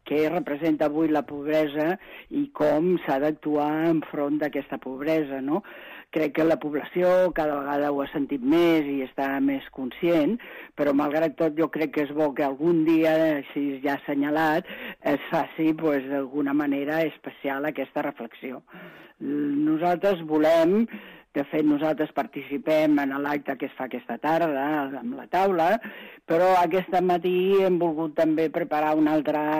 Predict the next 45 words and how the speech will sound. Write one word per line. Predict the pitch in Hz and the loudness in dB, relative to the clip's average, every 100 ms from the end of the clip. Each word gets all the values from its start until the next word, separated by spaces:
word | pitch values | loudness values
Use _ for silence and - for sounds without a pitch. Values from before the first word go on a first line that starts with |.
| 156 | 0
acte | 160 143 147 | -2 -2 2
més, | 147 147 151 - 160 143 139 - - - - | 4 2 0 -4 -2 2 2 -2 -14 -20 -6
més, | 151 175 160 | 0 2 2
diguem, | 175 165 160 156 | 2 4 4 4
de | 160 | 2
participació | 156 156 151 147 147 - 156 147 | 0 -2 -6 -4 -4 -2 -2 0
ciutadana, | 156 143 147 165 180 165 185 208 202 220 - | -4 -2 0 2 2 2 2 -2 -10 -16 -6
en | 139 143 | 0 0
el | 151 | 0
qual | 151 156 147 | 0 0 2
volem | 151 147 143 | 0 0 0
que | 170 | 0
la | 151 147 | 0 2
gent | 165 156 | 2 2
que | 160 | 2
del | 156 151 151 | 2 0 0
carrer, | 147 180 185 170 | 0 2 4 2
la | 139 | 2
gent | 160 143 | 2 2
que | 139 | 0
passa | 147 151 156 151 151 147 | -2 -2 -2 0 -2 -2
pel | 151 143 | -6 -4
carrer, | 147 156 156 151 | -4 0 0 0
pues, | 165 156 139 208 - _ _ | 0 0 -4 -14 -16 _ _
pugui | 214 208 170 185 - | 0 2 2 2 2
en | 165 180 | 2 2
un | 185 | 4
moment | 165 165 170 175 175 | 4 4 4 4 2
tenir | 147 151 | 2 4
un | 165 - | 2 0
flash | 160 151 160 - - - - | 0 0 -2 -4 -18 -20 -6
de | 156 | -2
que | 151 147 | 0 0
la | |
pobresa | 131 151 147 143 151 | 0 -2 -2 -2 -4
està | - 160 143 | -4 -4 0
molt | 156 151 147 | 2 2 0
al | 139 | -2
costat | - - - 123 - | -8 -12 -10 -10 -4
seva | 160 151 139 185 - - - | -2 0 -2 -4 -8 -18 -4
i | 151 | -4
que | - 123 | -2 -4
d'alguna | 131 135 147 151 | -4 -4 0 2
manera | 147 151 156 | 2 0 -2
tots | - 160 151 | -4 -4 -4